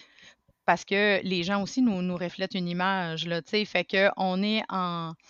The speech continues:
on est en train d'opposer souvent le comment moi je me perçois versus moi, mes biais, mes ba-, mais il y a aussi le comment moi je me perçois versus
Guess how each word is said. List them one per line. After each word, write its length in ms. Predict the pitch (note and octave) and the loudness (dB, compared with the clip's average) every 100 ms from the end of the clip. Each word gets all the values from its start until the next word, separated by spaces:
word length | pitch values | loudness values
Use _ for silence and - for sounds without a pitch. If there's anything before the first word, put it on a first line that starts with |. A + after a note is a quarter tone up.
| - _ - | -20 _ -6
on 160 | F#3+ | -2
est 80 | G3+ | 0
en 60 | G3 | 0
train 220 | - A3+ | 0 0
d'opposer 560 | G#3 F#3 F#3+ F#3 A3+ | 0 -2 -4 -2 -2
souvent 440 | A#3 - F#3+ G#3+ G#3 | -2 -2 2 4 4
le 120 | F3 | 2
comment 340 | - G3 G3 | 0 0 2
moi 180 | F#3+ G3 | 2 0
je 80 | G3+ | 0
me 80 | F#3+ | -2
perçois 340 | F3 E3 G3 | -2 -4 -4
versus 420 | F#3 E3 - D#3+ | -4 -4 -8 -8
moi, 180 | F3+ F3 | -4 -2
mes 160 | F#3 E3 | -4 -6
biais, 320 | D#3+ F3 F3+ | -6 -4 -2
mes 160 | F3 D#3 | -4 -6
ba-, 80 | E3+ - - | -12 -16 -8
mais 140 | - G3 | 0 2
il 40 | |
y 80 | F#3+ | 4
a 60 | F#3+ | 2
aussi 300 | F#3 - A#3+ | 0 -2 2
le 220 | G#3 G3 | 2 2
comment 240 | - F3+ F3 | 0 0 2
moi 140 | G3+ | 2
je 80 | G#3 | 2
me 80 | F#3+ | 0
perçois 320 | F3+ E3+ G#3+ | 0 0 0
versus 480 | F#3+ E3 - A3 | 0 0 0 -2